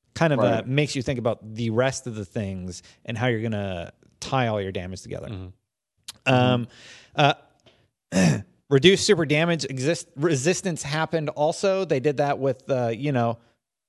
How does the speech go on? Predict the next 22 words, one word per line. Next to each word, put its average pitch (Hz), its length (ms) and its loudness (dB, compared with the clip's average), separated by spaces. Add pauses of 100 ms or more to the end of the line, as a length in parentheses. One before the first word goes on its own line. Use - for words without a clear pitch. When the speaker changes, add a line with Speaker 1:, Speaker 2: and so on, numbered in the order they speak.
(340)
Speaker 1:
the 110 120 -6
Quiver 135 320 0
King, 123 380 -2
C 143 220 -4
J, 117 360 -2 (640)
the 87 100 -8
Speaker 2:
The 73 60 -10
Speaker 1:
Spectral 135 440 2
Speaker 2:
Quiver 120 60 -10
Speaker 1:
Blades, 123 320 4
Speaker 2:
King. - 60 -14
Speaker 1:
the 147 80 2
Spectral 156 400 2
Blades, 127 460 -2
right? 135 240 0 (600)
Uh, 151 60 2
Speaker 3:
Man, 127 220 6
that 120 80 0
was - 80 -4
Speaker 2:
Absolutely. 78 140 -2
Speaker 3:
rough. 110 260 -4
Speaker 1:
Yeah, 120 400 2